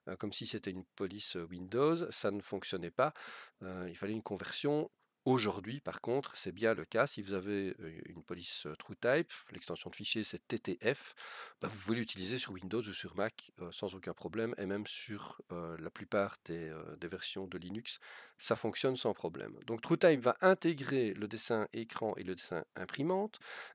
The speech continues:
<clears throat> TrueType va permettre de dessiner du vectoriel à l'écran. Attention, à l'intérieur d'une police TrueType, on peut effectivement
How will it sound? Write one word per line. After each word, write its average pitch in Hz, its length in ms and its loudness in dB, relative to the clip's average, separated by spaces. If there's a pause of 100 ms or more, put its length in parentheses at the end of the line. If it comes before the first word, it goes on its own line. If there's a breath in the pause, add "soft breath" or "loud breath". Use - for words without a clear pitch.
<clears throat> 196 540 8
TrueType 151 320 8
va 131 100 6
permettre 151 380 6
de 117 100 4
dessiner 139 420 2
du 123 100 -4
vectoriel 101 440 2
à 85 60 2
l'écran. 110 300 -2 (1300)
Attention, 127 420 6
à - 60 2
l'intérieur 127 440 6
d'une 110 120 -2
police 110 220 -2
TrueType, - 460 4
on 127 100 4
peut 165 240 6
effectivement 143 840 2